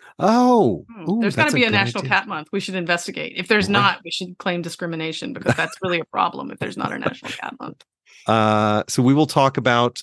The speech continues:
Speaker 1: um, we mentioned it earlier, but our dog meat campaign, um, we were gonna go into that a little bit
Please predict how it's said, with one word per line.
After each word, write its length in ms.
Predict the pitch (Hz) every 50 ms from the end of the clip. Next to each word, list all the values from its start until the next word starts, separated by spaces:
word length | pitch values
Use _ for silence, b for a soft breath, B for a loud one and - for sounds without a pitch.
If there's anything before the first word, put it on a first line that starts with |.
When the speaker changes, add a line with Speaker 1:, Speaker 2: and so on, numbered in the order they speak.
| - _ -
Speaker 1:
um, 440 | 113 113 110 107 107 107 104 98 -
we 160 | - 120 110 104
mentioned 340 | 113 131 151 - - 139 120
it 60 | 113
earlier, 320 | 127 156 185 185 127 107 95
but 180 | 82 113 110 - -
our 200 | 113 110 107 101
dog 300 | - - 120 127 147 151
meat 180 | 135 110 98
campaign, 600 | - - 107 98 90 - 95 92 87 92 95 107 123 B B B B B B _ -
um, 320 | 95 95 95 92 95 95
we 100 | 92 104
were 100 | 107 107
gonna 160 | 101 113 107 95
go 160 | 101 107 107
into 120 | 101 101 95
that 220 | 101 101 107 -
a 40 | -
little 300 | 98 95 104 117 131 143
bit 240 | 117 110 107 104